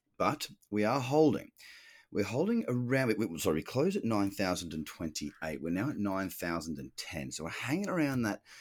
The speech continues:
nine thousand region. We're just holding there, holding there, holding there.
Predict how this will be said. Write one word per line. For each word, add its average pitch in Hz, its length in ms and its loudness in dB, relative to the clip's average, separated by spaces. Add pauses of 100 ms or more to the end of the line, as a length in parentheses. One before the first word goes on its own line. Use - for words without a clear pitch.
(280)
nine 92 460 2
thousand 82 680 0
region. 71 600 -2 (320)
We're 78 80 -14
just 90 180 -10
holding 120 540 0
there, 175 160 -2
holding 92 540 0
there, 80 180 0
holding 71 540 -2
there. 65 320 -6